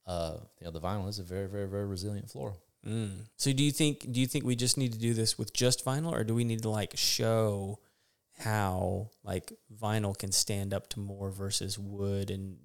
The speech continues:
Speaker 2: laminate and
Speaker 1: Well, I don't know how much, uh, its resistance to gunfire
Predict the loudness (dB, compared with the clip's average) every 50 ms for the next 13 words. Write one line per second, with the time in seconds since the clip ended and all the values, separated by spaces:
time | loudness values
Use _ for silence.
0 | -18 -18 -18 -18 -20 -20 _ _ _ -12 -4 0 2 2 2 2 2 0 0 0
1 | -2 -4 -6 -8 -10 -12 -14 -12 -10 -8 -8 -8 -10 -12 -12 -12 -10 -8 -8 -6
2 | -8 -8 -8 -8 -8 -6 -4 -4 -2 -4 -4 -6 -8 -12 -16 -14 -10 -8 -8 -6
3 | -6 -6 -6 -6 -8 -8 -10 -12 -14 -14 -14 _ -8 -6 -4 -4 -4 -4 -6 -8
4 | -10 _ -10 -10 -8 -6 -6 -6 -6 -6 -10 _ _ -12 -8 -6 -4 -2 -2 0
5 | -2 -2 -2 -4 -4 -4 -6 -6 -4 -4 -4 -4 -4 -4 -6 -8 -12 _ _ _
6 | -2 -2 -2 -2 -2 -4 -4 -4 -2 -2 -2 -4 -4 -6 -8